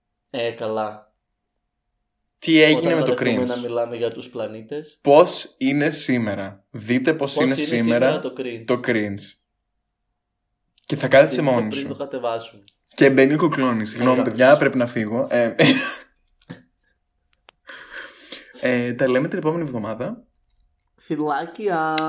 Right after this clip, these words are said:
Speaker 2: Ε, καλή εβδομάδα, να προσέχετε. Stay hydrated. Σοφία δεν
Speaker 1: Πολύ
Speaker 2: δώσαμε.
Speaker 1: σημαντικό. Δώσαμε
Speaker 2: Σοφία
Speaker 1: από την αρχή.
Speaker 2: Σοφία δεν δώσαμε,
Speaker 1: Α,
Speaker 2: δω-,
Speaker 1: όχι.
Speaker 2: αυτή ήταν πρόταση. Πρόταση.
Speaker 1: Πρόταση της εβδομάδας.
Speaker 2: Ναι, ναι, ναι.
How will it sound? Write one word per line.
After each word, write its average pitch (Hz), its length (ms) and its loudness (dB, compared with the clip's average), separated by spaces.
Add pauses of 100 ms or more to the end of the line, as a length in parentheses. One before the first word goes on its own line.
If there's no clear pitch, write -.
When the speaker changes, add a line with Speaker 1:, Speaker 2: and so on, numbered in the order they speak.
(140)
Speaker 2:
Ε, 139 440 0
καλή 135 220 0
εβδομάδα, 175 720 0
να 135 120 0
προσέχετε. 147 640 -4 (120)
Stay 180 180 2
hydrated. 131 580 2 (720)
Σοφία 190 440 0
δεν 185 120 4
Speaker 1:
Πολύ 127 120 6
Speaker 2:
δώσαμε. 123 320 2
Speaker 1:
σημαντικό. 120 720 -2 (320)
Δώσαμε 139 300 -4
Speaker 2:
Σοφία 175 160 -2
Speaker 1:
από 202 80 -4
την 180 100 -6
αρχή. 156 540 -10
Speaker 2:
Σοφία 143 300 -2
δεν 165 140 2
δώσαμε, 170 300 2
Speaker 1:
Α, - 20 2
Speaker 2:
δω-, 147 80 4
Speaker 1:
όχι. 170 100 8
Speaker 2:
αυτή - 120 -2
ήταν 175 120 4
πρόταση. 117 720 0
Πρόταση. 123 380 -2
Speaker 1:
Πρόταση 135 300 -2
της 165 100 -8
εβδομάδας. 127 720 -8
Speaker 2:
Ναι, 120 180 2
ναι, 117 120 0
ναι. 110 340 -2